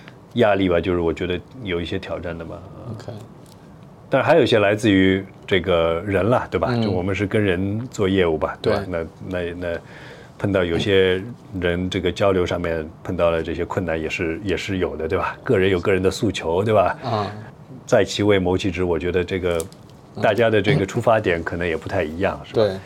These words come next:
Speaker 1: 那么可能会有一些，
Speaker 2: 那怎么办呢？
Speaker 1: 会有一些矛盾的。
Speaker 2: 比如说，<clears throat> 比如说你们要去审计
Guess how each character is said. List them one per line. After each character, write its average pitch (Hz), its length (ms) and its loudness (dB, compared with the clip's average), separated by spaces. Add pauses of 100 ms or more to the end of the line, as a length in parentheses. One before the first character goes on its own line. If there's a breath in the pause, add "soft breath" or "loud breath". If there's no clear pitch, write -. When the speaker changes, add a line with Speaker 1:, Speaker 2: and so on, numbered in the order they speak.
(280 loud breath)
Speaker 1:
那 87 40 -4
么 82 100 -2
可 - 160 -8
能 80 100 -4
会 95 160 -2
有 76 140 -2
一 76 60 -4
些， 78 240 -6 (400 loud breath)
Speaker 2:
那 160 100 2
怎 131 100 -2
么 98 80 -6
办 92 100 0
呢？ 107 40 2
Speaker 1:
会 104 80 -2
有 - 20 -8
一 - 60 -8
些 90 100 -8
矛 80 180 -12
盾 - 200 -14
的。 - 80 -16
Speaker 2:
比 113 80 2
如 104 60 2
说， 123 300 2
<clears throat> - 60 -20
比 160 300 6 (300 loud breath)
如 117 80 2
说 135 120 2
你 113 100 2
们 104 60 0
要 110 140 2
去 117 140 -6
审 95 200 -4
计 101 440 0